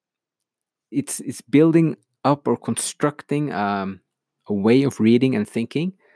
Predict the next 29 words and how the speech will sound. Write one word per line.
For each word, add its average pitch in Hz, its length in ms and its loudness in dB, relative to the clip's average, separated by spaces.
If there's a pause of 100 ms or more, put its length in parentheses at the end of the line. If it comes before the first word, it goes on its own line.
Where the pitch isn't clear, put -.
(140)
that 113 140 -2
will, 110 160 2 (360)
is - 300 -8
gradually 123 500 0
filled 120 280 0
with 110 180 -6
more 117 340 2
and 120 120 2
more 110 180 4
beauty 110 440 2
and 95 160 -2
wisdom. 123 460 -2 (1160)
And, 110 280 2 (100)
and 120 180 -2
the, 113 300 2
there 127 180 4
is 147 160 2
a 143 40 2
point 131 380 -2
to 123 80 -2
having 110 520 0 (220)
such - 260 -8
a 110 60 -2
mass 95 600 0
of - 240 -10
text - 340 -10
here - 180 -6
as - 200 -12
well, - 200 -8